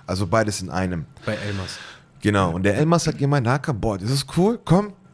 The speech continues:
Speaker 1: wir machen eine Pop-Up-Ausstellung, bevor du gehst, bei mir im, im, äh, Friseursalon.“ Ne? Der ist auch, äh,
Speaker 2: Ja.
Speaker 1: also der ist ein etablierter Friseur in Ulm,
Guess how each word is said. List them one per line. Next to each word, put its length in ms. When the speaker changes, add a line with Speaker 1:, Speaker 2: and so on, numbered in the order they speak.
Speaker 1:
wir 100
machen 180
eine 80
Pop-Up-Ausstellung, 760
bevor 240
du 100
gehst, 320
bei 140
mir 180
im, 380
im, 500
äh, 460
Friseursalon.“ 720
Ne? 260
Der 220
ist 140
auch, 260
äh, 280
Speaker 2:
Ja. 100
Speaker 1:
also 300
der 180
ist 120
ein 60
etablierter 440
Friseur 400
in 100
Ulm, 580